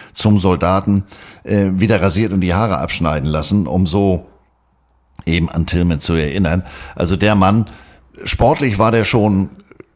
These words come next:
immer unter Berücksichtigung, Siebtrunden-Pick und nur eins achtzig, hat er schon komplett aufgeräumt, aber das ist natürlich eine Geschichte, die ihn noch größer hat werden lassen. Äh, die Nummer vierzig ist retired bei den, bei den Cardinals, seine zweiundvierzig bei Arizona State,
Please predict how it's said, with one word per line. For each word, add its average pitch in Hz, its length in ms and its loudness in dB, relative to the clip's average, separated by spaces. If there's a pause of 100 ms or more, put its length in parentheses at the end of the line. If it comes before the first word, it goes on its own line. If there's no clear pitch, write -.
(300)
immer 107 220 0
unter 87 180 -2
Berücksichtigung, 95 800 -2
Siebtrunden-Pick 95 840 -2
und 92 300 -2
nur 104 400 2
eins 98 280 0
achtzig, 98 500 -2 (400)
hat 120 160 0
er 110 80 2
schon 101 220 2
komplett 95 440 0
aufgeräumt, 98 560 0
aber 92 160 0
das 92 180 0
ist 104 100 -4
natürlich 95 380 0
eine 92 140 2
Geschichte, 92 460 0
die 98 160 -4
ihn 85 260 0
noch - 320 -2
größer 87 420 -2
hat 73 180 -4
werden 80 240 -2
lassen. 82 440 -2 (400)
Äh, 98 260 0
die 98 120 0
Nummer 113 200 2
vierzig 110 440 -2
ist 104 180 -4
retired 95 640 0
bei 78 200 -4
den, 87 340 0
bei 87 100 -2
den 87 160 -2
Cardinals, 82 460 -2
seine 85 260 0
zweiundvierzig 95 760 -2
bei 85 120 -2
Arizona 87 560 0
State, 82 440 -4